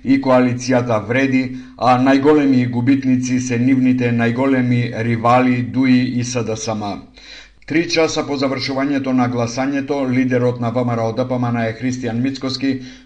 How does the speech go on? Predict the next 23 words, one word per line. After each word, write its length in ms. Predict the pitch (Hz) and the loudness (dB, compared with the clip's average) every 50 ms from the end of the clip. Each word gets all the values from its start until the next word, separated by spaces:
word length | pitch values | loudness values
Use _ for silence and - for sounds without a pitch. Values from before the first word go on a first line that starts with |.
| _ | _
потпирајќи 600 | - 135 135 135 139 143 143 143 147 147 139 147 | -4 -4 -2 -2 -2 0 2 2 2 0 0 -4
се 220 | 131 - - 139 131 | -4 -4 -4 -2 0
на 180 | 127 127 127 127 | 2 2 2 2
неофицијални 880 | 131 135 139 135 131 120 139 139 131 127 135 143 143 143 139 131 127 | 2 4 2 2 2 0 -2 -4 -4 -2 -2 -2 0 0 0 2 2
резултати, 720 | 123 120 113 117 113 113 - 135 139 135 143 139 139 131 - - - - - - | 2 2 0 0 -2 -2 0 0 0 0 0 -2 -2 -2 -4 -8 -16 -20 -20 -16
се 180 | - - 135 | -8 -2 0
обрати 480 | 131 135 147 127 131 131 127 127 131 127 | 2 2 2 2 0 0 0 -2 -2 -2
во 160 | 120 117 123 | 0 -2 -2
штабот 440 | 120 - - 120 120 120 120 117 117 | -2 -2 -2 -2 0 0 -2 -2 -4
на 100 | 120 117 | -4 -4
партијата. 720 | 117 120 113 110 - 117 113 110 107 110 107 101 98 85 73 - - - - - - - - - | -2 -4 -4 -4 -4 -2 -2 -2 -2 -2 -4 -6 -6 -6 -10 -16 -20 -20 -20 -20 -20 -20 -14 -4
Тој 160 | - 123 135 | -2 0 2
рече 300 | 135 143 147 143 147 143 | 2 2 2 2 -2 -2
дека 240 | 131 135 131 135 127 123 | -4 -2 -2 -2 0 0
победила 720 | 127 123 120 131 139 135 139 139 135 127 127 127 127 127 | 0 0 0 0 0 0 0 2 4 4 4 2 2 0
идејата 600 | 123 120 113 117 127 135 131 127 131 127 123 120 | -4 -2 0 2 2 2 2 2 2 0 0 0
за 200 | - 120 117 113 | 0 0 0 0
заедништво 800 | 104 117 117 127 139 127 135 147 143 127 - - 135 139 139 135 | 0 0 0 0 0 -2 -4 -4 -4 -6 -6 -6 -4 -2 -2 -2
на 180 | 127 113 117 113 | -2 -2 -4 -4
сите 360 | - - 151 147 - 143 135 | -2 -2 -4 -2 -2 -2 -2
националности 1120 | 131 127 120 117 123 117 117 113 117 123 127 131 127 127 123 127 - - 123 127 127 - - - - - | -2 -2 -2 -2 -2 -4 -4 -4 -2 -2 -2 0 0 -2 -2 -2 -2 -2 -2 -2 -2 -2 -6 -10 -8 -2
и 240 | - 262 - 131 - | 0 0 0 0 -2
вероисповеди. 1080 | - 107 117 120 120 120 120 120 120 - - 113 113 110 113 107 107 107 104 104 101 | -2 -2 0 2 2 2 0 -2 -4 -4 -4 -4 -2 -2 -2 -4 -4 -6 -6 -8 -12